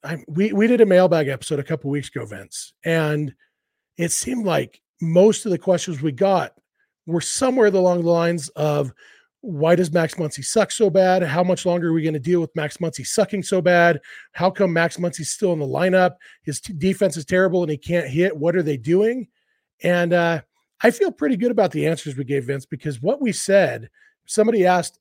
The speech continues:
"How long a leash is Max Muncy gonna get on defense at third base?" And we said his leash on defense is mostly going to depend on his offense,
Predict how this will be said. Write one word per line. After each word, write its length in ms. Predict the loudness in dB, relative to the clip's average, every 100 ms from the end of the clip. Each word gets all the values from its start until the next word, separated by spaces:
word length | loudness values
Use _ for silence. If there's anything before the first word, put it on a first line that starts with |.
| -10
"How 160 | -2 2
long 240 | 2 0
a 40 |
leash 360 | 0 -2 -2 -6
is 140 | -10 -4
Max 240 | -4 -4
Muncy 340 | -8 -8 -6
gonna 140 | -6 -4
get 260 | 0 0 0
on 140 | -10
defense 440 | -4 -4 -2 -6 -6
at 140 | -8
third 180 | -6 -4
base?" 460 | 0 0 0 -6 -16 _ _ _ _ _ _ _
And 180 | -2 2
we 140 | 2
said 600 | 0 2 2 4 2 -4 -8 _ _ _ _
his 340 | 0 0 0
leash 380 | 0 2 0 -2
on 260 | -6 -4 -2
defense 600 | -4 -4 -4 -4 -8 -10 -6
is 180 | -4
mostly 420 | 0 2 0 -2 -2
going 240 | 0 0
to 60 | -2
depend 360 | -2 -2 -2
on 100 | -2
his 160 | -2 0
offense, 500 | 2 0 -6 -18 -14